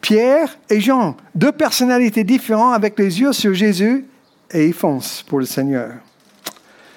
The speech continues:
Attention à cette mentalité, mais aussi attention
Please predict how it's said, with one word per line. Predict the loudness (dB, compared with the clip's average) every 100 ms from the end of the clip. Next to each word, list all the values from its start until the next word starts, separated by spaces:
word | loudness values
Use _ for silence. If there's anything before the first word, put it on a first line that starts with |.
| -20 _ _ _ _ _ _ -4
Attention | -2 -2 -2 0 0
à | 0
cette | -2 -2 0
mentalité, | 0 0 -2 -2 -2 -4 -6 -8 -20 -20 _ _ _ _ -20 -20 -4
mais | -4
aussi | 0 -2 0 -2
attention | -2 -2 -2 0 -2